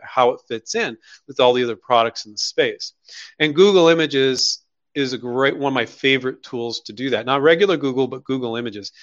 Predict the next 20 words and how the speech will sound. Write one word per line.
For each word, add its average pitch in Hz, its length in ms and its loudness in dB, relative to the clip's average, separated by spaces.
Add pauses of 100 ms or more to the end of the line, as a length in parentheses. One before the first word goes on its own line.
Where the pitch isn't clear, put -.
(160)
You 190 80 0
gotta 214 120 0
type 220 200 2
a 202 40 4
lot 175 80 6
of 165 60 2
different 156 260 -8
keywords. 147 600 4 (340)
Most 147 160 -4
people 175 180 -6
that 151 120 2
are 135 40 -2
new 131 220 -2
at 139 180 2
it, 135 80 -4
they 135 60 -8
kinda 135 200 -8
suck 123 340 -2
at 120 200 4
it. 123 220 2